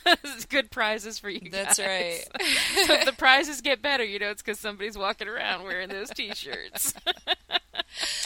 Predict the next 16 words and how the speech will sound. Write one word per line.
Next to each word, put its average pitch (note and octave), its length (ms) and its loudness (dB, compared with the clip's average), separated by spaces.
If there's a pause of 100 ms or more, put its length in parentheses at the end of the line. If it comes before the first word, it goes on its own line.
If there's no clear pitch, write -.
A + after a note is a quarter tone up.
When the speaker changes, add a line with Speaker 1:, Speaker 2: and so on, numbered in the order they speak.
(260)
Speaker 2:
So D#4 260 6
thank F4+ 300 2
Speaker 1:
That's G4 100 -2
Speaker 2:
you, G#4 80 2
Speaker 1:
so D4+ 60 -6
Speaker 2:
Nikki. C#4 420 2
Speaker 1:
awesome. - 280 -4
Yes, A4+ 340 -14
thank A4+ 260 -6
you, G#4 120 -4
Nikki. F#4+ 580 -8
Great, D4+ 420 -6
great G3+ 400 -6
question. A3 800 -8 (140)
Speaker 2:
Yep. G#4+ 100 -10 (140)
Speaker 1:
I D4+ 100 0